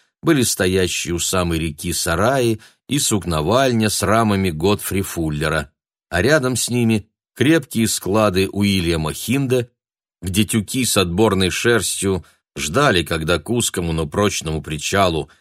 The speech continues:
подойдет баржа, заберет их, и ценный груз отправится в путь. Около сукновальни сновали люди — а на раме были растянуты для сушки два длинных куска яркой красно-коричневой материи.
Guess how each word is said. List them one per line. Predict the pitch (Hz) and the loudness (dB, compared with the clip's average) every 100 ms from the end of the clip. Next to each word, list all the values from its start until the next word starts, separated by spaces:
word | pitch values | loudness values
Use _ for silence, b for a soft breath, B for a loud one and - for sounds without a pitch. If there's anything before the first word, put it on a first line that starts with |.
| b _ | b _
подойдет | 85 82 85 78 78 | -4 0 0 -2 -6
баржа, | 69 110 135 110 87 110 | 0 4 4 4 2 0
заберет | 92 90 73 71 113 147 127 | 0 -2 -4 0 4 4 4
их, | 117 104 - b b - | 0 -2 -6 b b -4
и | 113 | -2
ценный | 110 - 160 107 90 | 0 2 2 4 2
груз | 76 120 156 - | 2 2 2 0
отправится | 82 - 95 104 92 - - | -2 -2 0 2 2 -2 -4
в | 82 - | -4 -6
путь. | - 71 - - _ _ _ _ _ _ _ _ - | -10 -10 -10 -14 _ _ _ _ _ _ _ _ -2
Около | 104 98 98 | 0 2 0
сукновальни | - 92 90 87 90 95 87 85 | 2 -2 -2 0 2 2 2 -2
сновали | - 90 87 82 80 | -2 0 0 0 -2
люди — | 76 104 107 117 - b b | 0 0 0 0 -2 b b
а | - 92 | -2 0
на | 85 | 2
раме | 85 110 104 90 | 2 2 2 2
были | 80 98 | 2 2
растянуты | 92 92 - - 107 98 87 92 | 2 2 -2 0 2 2 0 -2
для | 67 73 90 | -2 -2 -2
сушки | - 101 104 - 87 | 0 -2 -2 -4 -6
два | 73 95 | -2 0
длинных | 85 80 95 95 87 - | 0 -2 -2 0 -2 -4
куска | 85 - - 95 | -6 -4 0 0
яркой | 80 98 92 - 85 | 2 2 0 -2 -2
красно-коричневой | 95 92 - 85 95 87 90 - 92 90 | -2 -4 -4 -4 -2 -2 -4 -6 -2 0
материи. | 92 107 101 82 69 65 58 | 0 -2 -2 -6 -6 -8 -14